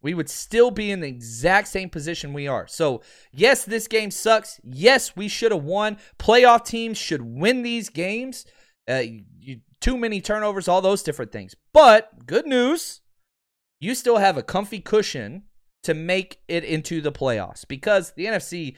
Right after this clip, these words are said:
has just been bad. Um, it's been really bad. Eagles won today with Gardner Minshew, but the Vikings lost to freaking Detroit Lions. Are you kidding me? Like, this is what the N F L wanted when they expanded into a seventeen playoff schedule.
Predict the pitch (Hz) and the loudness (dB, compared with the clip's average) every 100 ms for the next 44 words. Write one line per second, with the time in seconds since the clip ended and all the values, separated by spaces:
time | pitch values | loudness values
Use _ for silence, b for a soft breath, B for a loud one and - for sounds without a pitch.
0 | b 117 113 151 139 107 98 104 107 82 | b -12 -8 -8 -8 -10 -6 -4 -4 -8
1 | b b b 110 110 107 101 95 _ _ | b b b -8 -6 -6 -8 -14 _ _
2 | _ - 127 190 135 165 139 101 90 - | _ -18 -6 -6 -4 -6 -4 -8 -10 -10
3 | 202 208 135 123 139 240 - 131 107 107 | -2 -2 -2 -6 -6 -6 -8 -8 -8 -8
4 | 139 117 143 135 113 139 156 104 98 147 | -10 -8 -4 -4 -6 -10 -12 -12 -12 -14
5 | b b _ - 156 143 113 104 156 202 | b b _ 0 2 2 -4 -2 -2 -2
6 | 143 139 107 117 151 - 131 180 160 120 | -8 -12 -8 -6 -6 -12 -16 -16 -14 -18
7 | 101 - 196 - 101 123 180 117 - 117 | -14 -10 -10 -12 -14 -10 -10 -10 -12 -18
8 | - 185 220 226 247 b b - 139 127 | -10 -8 -8 -10 -10 b b -6 -4 -6
9 | B B 117 127 170 202 233 208 165 170 | B B -18 -4 -4 -4 -8 -8 -6 -6
10 | 170 160 151 151 135 139 208 262 214 185 | -8 -10 -6 -4 -4 -4 -4 -4 -4 -6
11 | 180 175 135 - - 196 240 294 170 131 | -8 -8 -12 -20 -8 -4 -4 -4 -4 -4
12 | 143 226 - _ _ - 233 254 233 220 | -4 -6 -14 _ _ -6 -4 -4 -8 -8
13 | 214 220 220 208 240 208 233 233 233 247 | -4 -4 -4 -8 -6 -2 2 2 2 2
14 | 269 226 170 - | 2 2 -2 -4